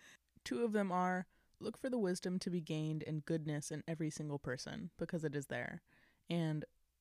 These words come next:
"Remember that the world around you is awe-inspiring. Don't forget to feel it and don't be afraid to show it." Now that we've discussed some tips for creating your goals, let's talk about how to actually execute them. The first piece of advice for executing our New Year's resolutions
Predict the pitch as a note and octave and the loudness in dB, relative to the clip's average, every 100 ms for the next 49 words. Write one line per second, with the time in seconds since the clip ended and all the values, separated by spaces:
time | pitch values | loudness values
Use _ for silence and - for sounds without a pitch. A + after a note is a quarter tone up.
0 | - G3 G3+ A3 A#3 G#3+ E3+ E3 D#3+ D3+ | -2 2 4 4 4 2 6 6 6 2
1 | C#3+ D3+ D#3 D3+ D3+ - D3+ D3 - C#3 | 2 2 0 0 -2 0 0 0 0 0
2 | - - F3 - _ _ F3+ F#3 G3+ F#3+ | 0 -4 -6 -12 _ _ 0 2 0 -2
3 | G3+ - D#3+ D#3 D3 - E3 D3 C#3 C#3 | -2 0 2 4 0 -2 0 0 0 -4
4 | C#3+ C3+ C3 B2+ - A#2 - - _ - | -4 -4 -4 -2 0 0 -2 -8 _ -20
5 | - _ _ _ _ _ - G3+ A3+ B3 | -20 _ _ _ _ _ 0 2 4 2
6 | A3 G3+ D#3 D3+ - D#3 C#3+ - D3 - | 0 0 2 2 0 0 -2 -2 -6 0
7 | D#3 F3+ E3 C#3+ C#3+ C#3 C#3 C#3 - - | 4 4 4 0 -2 -2 -2 -4 -6 -8
8 | D#3+ - F#3 A3+ G#3 F3 D#3 - - - | -4 -2 0 0 0 0 0 -2 -4 -2
9 | D3+ C#3+ - - - - - - F#3 _ | -2 -4 -10 -10 -10 -8 -8 -6 -8 _
10 | _ _ _ _ _ _ - G#3+ C4+ - | _ _ _ _ _ _ -2 2 4 2
11 | D4 C4 G3 D#3+ D#3 D#3 - - - - | -2 2 4 4 4 2 -4 -8 -4 -4
12 | - D#3 D3+ D3 C#3+ D3+ D3+ D3 D3 C#3 | 0 0 2 0 2 2 2 2 2 -2
13 | D3+ C3+ C3+ C3 C3 D3+ | -2 -4 -4 -6 -6 -6